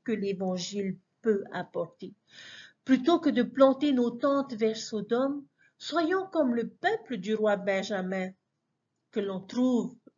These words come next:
la belle histoire dans le livre de Mosia, dans le livre de Mormon, et plantons nos tentes autour du temple, chaque homme ayant la porte de sa tente en direction du temple. Soyons comme Abraham, chers frères et sœurs,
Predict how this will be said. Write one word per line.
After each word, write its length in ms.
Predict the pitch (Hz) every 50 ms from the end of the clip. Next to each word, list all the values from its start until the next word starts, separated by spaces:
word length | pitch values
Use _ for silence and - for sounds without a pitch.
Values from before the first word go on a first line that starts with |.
| _ -
la 180 | - 180 190 185
belle 240 | 170 175 202 196 196
histoire 460 | 202 - - - 247 220 214 208 185
dans 100 | 180 175
le 100 | 175 180
livre 300 | 185 185 208 214 185 185
de 140 | 175 185 190
Mosia, 420 | 185 185 185 196 190 180 202 202
dans 140 | 185 180 175
le 80 | 180 180
livre 300 | 175 202 214 190 185 180
de 120 | 165 190
Mormon, 460 | 180 180 180 180 175 180 180 175 - - _ _ _ _ - - - _ _ _ _
et 120 | - 240 -
plantons 580 | - - - 285 285 277 277 - 269 254 240
nos 140 | 214 208 208
tentes 480 | 208 - 220 208 196 196 190 - _ _ -
autour 380 | - 202 190 196 - 226 214
du 200 | 180 170 202 196
temple, 420 | - _ - 185 180 175 175 - _ _ _ _ _ _
chaque 520 | - - - - 320 302 294 - - - - -
homme 340 | 240 240 240 240 226 226 -
ayant 400 | - 233 220 208 220 220 214 214
la 160 | 208 190 170 175 - - -
porte 320 | 254 254 262 254 - -
de 220 | 240 185 170 214
sa 240 | 202 - - 196 180
tente 420 | - - - 202 202 208 202 202 214
en 100 | 190 190
direction 600 | 170 160 196 185 185 170 - - - - 185 170
du 200 | 165 160 180 165
temple. 500 | - - 185 165 160 160 160 - _ _ _ _ _ _ _ _ - - - - - - - -
Soyons 540 | - - - 285 294 277 262 269 262 247
comme 260 | 254 - 233 208 196 -
Abraham, 600 | - 196 196 196 196 190 185 185 185 185 185 190
chers 240 | 185 - 180 175 -
frères 240 | - 190 175 170 190
et 100 | 190 190
sœurs, 340 | - - - 185 175 175